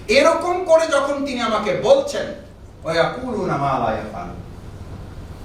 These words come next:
তোমাদের এই জামানাটা হবে, ওই সংকটটা হবে, ওই দুরারোগ্য ব্যাধিটা হবে, বলার লোক থাকবে, করার লোক থাকবে না। এই জামানা কি আসছে না আসবে? আসছে। এখন আমাদের বলার লোক আছে, করার লোক,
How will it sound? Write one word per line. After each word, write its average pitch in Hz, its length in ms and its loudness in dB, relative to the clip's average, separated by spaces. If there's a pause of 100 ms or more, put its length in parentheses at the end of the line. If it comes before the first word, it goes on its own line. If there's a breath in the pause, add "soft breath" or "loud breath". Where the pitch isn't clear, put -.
(200)
তোমাদের 294 340 6
এই 311 60 0
জামানাটা 330 420 4
হবে, - 480 0 (560)
ওই 214 100 4
সংকটটা 302 540 4
হবে, 208 480 0
ওই 196 100 0
দুরারোগ্য - 460 8
ব্যাধিটা - 360 0
হবে, - 160 0
বলার 302 380 4
লোক 277 180 4
থাকবে, 170 260 -4
করার 175 220 2
লোক - 240 2 (1160)
থাকবে 123 200 -6
না। - 60 -4
এই 185 120 2
জামানা 196 260 2
কি 196 180 0
আসছে 202 460 0
না 196 140 2
আসবে? - 300 0
আসছে। - 1400 -8 (760)
এখন 180 200 2
আমাদের 180 320 4
বলার 175 240 2
লোক 208 160 0
আছে, 214 200 0
করার 208 280 4
লোক, - 320 6